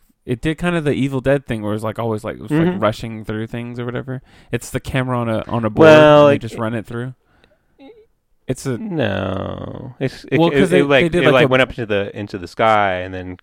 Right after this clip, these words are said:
Speaker 2: oh, yeah, and then it kinda rushed
Speaker 1: Yeah.
Speaker 2: down. Okay.
Speaker 1: Yeah, 'cause it was, it was just, like, from this perspective of a spirit that's possessing
Speaker 2: Right.
Speaker 1: peoples and whatnot.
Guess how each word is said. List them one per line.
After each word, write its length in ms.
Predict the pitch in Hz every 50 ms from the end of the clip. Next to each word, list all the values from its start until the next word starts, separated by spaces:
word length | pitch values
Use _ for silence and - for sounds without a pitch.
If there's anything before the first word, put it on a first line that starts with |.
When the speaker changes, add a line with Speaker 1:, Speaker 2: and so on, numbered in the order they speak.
| _ _ -
Speaker 2:
oh, 160 | - 170 180
yeah, 160 | 165 143 120 107
and 80 | 101
then 80 | 113 113
it 80 | 113
kinda 120 | - 120 101
rushed 260 | 98 101 101 127 120
Speaker 1:
Yeah. 40 | 107
Speaker 2:
down. 380 | 104 101 98 98 98 95 95 -
Okay. 220 | - 113 - - - _ _ -
Speaker 1:
Yeah, 180 | 143 131 101 - - _ _
'cause 120 | - 135 123
it 80 | 120 104
was, 200 | 120 117 - _ -
it 80 | - -
was 180 | 113 117 110 -
just, 300 | - 117 110 - - 113
like, 260 | 107 107 - - -
from 180 | - 123 117
this 180 | 110 107 113 -
perspective 580 | - - 117 113 - - 113 - - 120 104 98
of 180 | 95 95 -
a 60 | -
spirit 420 | - - - - - - - - - -
that's 320 | - - _ _ _ _ _ _
possessing 380 | - - - - - - - 95
Speaker 2:
Right. 180 | 92 92 95
Speaker 1:
peoples 300 | - - - - - -
and 120 | 82 76 67
whatnot. 340 | - - - - - -